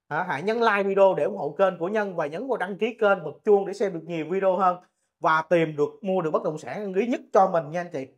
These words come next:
Hãy chia sẻ video này cho bạn bè, người thân của mình để bạn bè, người thân của mình nhìn thấy được căn nhà này và giúp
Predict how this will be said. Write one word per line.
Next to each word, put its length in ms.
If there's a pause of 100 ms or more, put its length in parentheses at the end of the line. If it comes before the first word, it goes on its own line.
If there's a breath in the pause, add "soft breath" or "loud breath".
(400)
Hãy 200
chia 220
sẻ 240
video 260
này 240
cho 100
bạn 220
bè, 200
người 160
thân 200
của 80
mình 180 (340)
để 200
bạn 200
bè, 160
người 140
thân 180
của 80
mình 220
nhìn 200
thấy 180
được 120
căn 160
nhà 160
này 240
và 200
giúp 140